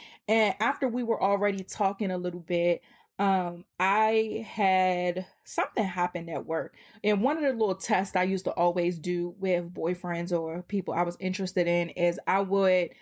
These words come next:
go to them when I was having trouble because I wanted to see how they responded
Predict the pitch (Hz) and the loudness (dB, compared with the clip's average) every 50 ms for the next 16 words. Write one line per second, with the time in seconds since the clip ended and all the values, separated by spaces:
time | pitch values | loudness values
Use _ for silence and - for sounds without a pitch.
0 | - _ - - 170 - 214 202 214 226 - - 226 180 170 196 196 185 180 180 | -20 _ -12 -8 -2 0 2 2 2 0 0 -2 -2 0 2 2 2 4 2 2
1 | 175 185 180 - 180 190 190 180 175 175 170 175 - 196 170 165 165 160 180 - | 0 -2 -6 -6 -2 0 2 2 2 2 0 -2 -2 0 -2 -2 -2 -6 -12 -8
2 | - - 214 214 190 180 170 170 - 185 - - 196 185 185 185 180 180 190 185 | -2 0 0 0 2 0 -4 -4 -6 -6 -4 -2 0 2 2 0 0 0 0 0
3 | 180 175 - - 175 - - - 226 208 196 190 185 - 190 180 175 180 185 190 | 0 -2 -2 -6 -8 -6 -2 -2 -2 0 0 0 0 2 0 0 2 2 2 2
4 | 180 165 170 175 - - - - 196 208 214 208 190 180 175 175 170 | 2 0 -2 -4 -4 -4 -2 0 2 2 2 0 0 2 2 0 0